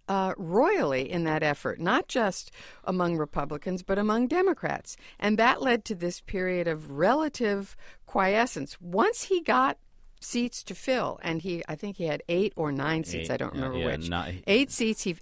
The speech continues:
Speaker 1: eight seats he subs-, he eventually filled. The people who were blocking his, uh, his New Deal program from becoming law were no longer on the court, and it was safe. And that was the critical issue of the day.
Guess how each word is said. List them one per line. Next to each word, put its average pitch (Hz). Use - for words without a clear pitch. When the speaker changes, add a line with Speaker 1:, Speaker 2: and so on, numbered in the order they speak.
Speaker 1:
eight 226
seats -
he 165
subs-, -
he 180
eventually 165
filled. 135
The 226
people 330
who 311
were 185
blocking 180
his, 190
uh, 156
his -
New 196
Deal 208
program 160
from 151
becoming 139
law 135
were 226
no 233
longer 254
on 208
the 196
court, 147
and 208
it 240
was 285
safe. -
And 202
that 330
was 254
the 208
critical 208
issue 208
of 160
the 165
day. 135